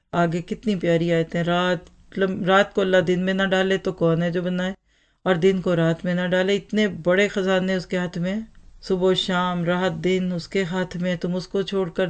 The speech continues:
दूसरों के पास जाते हो।" तो रात सेवेंटी वन, सेवेंटी थ्री, दिन और रात की दो नेमतें, और सेवेंटी फ़ोर से सेवेंटी फ़ाइव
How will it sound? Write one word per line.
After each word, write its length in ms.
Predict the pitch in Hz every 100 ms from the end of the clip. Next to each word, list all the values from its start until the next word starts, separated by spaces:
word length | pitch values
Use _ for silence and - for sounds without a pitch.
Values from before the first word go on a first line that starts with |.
| 160
दूसरों 320 | 185 185 196
के 120 | 185
पास 260 | 196 190 175
जाते 300 | 185 180 196
हो।" 140 | 196 202 _ _ _ _ -
तो 80 | 175
रात 320 | 180 190 - - -
सेवेंटी 420 | 185 175 180 185
वन, 220 | 175 185
सेवेंटी 460 | 180 185 185 170 190 -
थ्री, 180 | 175 247 285 -
दिन 220 | 185 185
और 100 | 170
रात 280 | 170 180 175
की 120 | 196
दो 160 | 180 185
नेमतें, 500 | 190 196 - 240 269 - _ _ -
और 120 | 214
सेवेंटी 420 | 214 202 196 180 175
फ़ोर 340 | - 185 220
से 180 | 220 226
सेवेंटी 440 | 214 185 180 180 165
फ़ाइव 400 | - 185 220